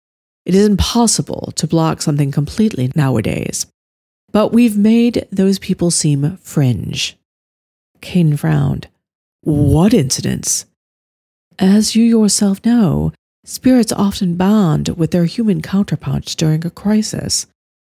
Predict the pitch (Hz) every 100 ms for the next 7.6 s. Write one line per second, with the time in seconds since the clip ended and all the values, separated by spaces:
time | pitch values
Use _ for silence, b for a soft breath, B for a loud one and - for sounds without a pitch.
0 | - 196 240 277 247 - - - - -
1 | - - 165 214 196 180 - 175 160 160
2 | - 170 160 - 175 202 226 247 156 143
3 | 143 131 - - - _ _ _ _ -
4 | 180 185 208 202 - 240 160 - 151 156
5 | 165 170 139 131 - - - - - -
6 | _ _ _ _ _ - 151 139 131 117
7 | - - - - -